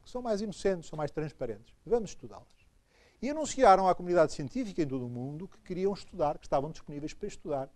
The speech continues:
estes casos. E, portanto, a partir dos anos sessenta, começaram a receber, e durante quarenta anos, tiveram isto a funcionar de uma forma forte, começaram a receber convites,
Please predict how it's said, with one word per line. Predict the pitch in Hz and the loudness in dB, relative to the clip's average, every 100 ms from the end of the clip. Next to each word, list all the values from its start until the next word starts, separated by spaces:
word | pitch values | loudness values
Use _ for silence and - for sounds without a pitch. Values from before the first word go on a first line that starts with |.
| _ | _
estes | 139 - | -16 -16
casos. | - 110 - _ _ _ _ _ _ _ - - _ - | -18 -20 -20 _ _ _ _ _ _ _ -20 -20 _ -12
E, | 233 | -8
portanto, | 254 277 262 311 - - _ _ _ - | -6 6 6 6 -8 -20 _ _ _ -20
a | 120 | -16
partir | 135 123 147 | -12 -6 -6
dos | 107 - | -4 -4
anos | 131 123 - | -4 -4 -2
sessenta, | 156 165 175 220 - | 2 2 0 -6 -8
começaram | - - - 135 127 117 101 - | -20 -4 2 2 2 -6 -12 -16
a | 117 | -18
receber, | 113 - 135 123 190 160 127 | -16 -12 -6 4 8 8 4
e | |
durante | 117 139 123 | -6 -6 -6
quarenta | - 127 175 151 | -4 -2 -2 -2
anos, | 120 120 175 240 _ _ _ _ _ 127 110 - | -4 -4 -6 -12 _ _ _ _ _ -20 -20 -20
tiveram | - 131 131 135 | 0 2 2 0
isto | - | -6
a | 120 | -6
funcionar | 131 - 131 123 | -8 -4 -2 -2
de | 107 95 95 | -4 -12 -16
uma | 113 | -10
forma | 135 117 117 | -8 -8 -10
forte, | - 127 131 190 _ _ _ _ _ - | -10 -8 -8 -10 _ _ _ _ _ -4
começaram | 247 262 | 0 2
a | |
receber | 262 226 262 | 0 -4 -4
convites, | 277 220 247 - 285 269 - | -2 -2 -2 -6 -14 -16 -18